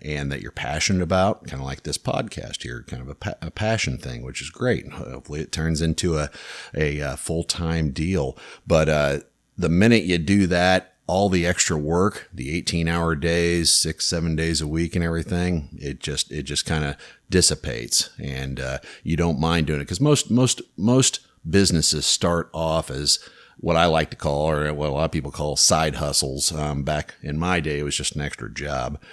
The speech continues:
<laughs> And then f-, to s-, watch that grow, but at the same time, you have to still do your full-time job so you can pay the bills and everything else. And then you're doing this with the extra time. So,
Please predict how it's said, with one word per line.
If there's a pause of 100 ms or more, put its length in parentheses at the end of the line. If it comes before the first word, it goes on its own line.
(300)
<laughs> (720)
And
then (580)
f-,
to
s-,
watch
that
grow,
but
at
the
same
time,
you
have
to
still
do
your
full-time
job
so
you
can
pay
the
bills
and
everything
else.
And
then
you're
doing
this
with
the
extra
time.
So,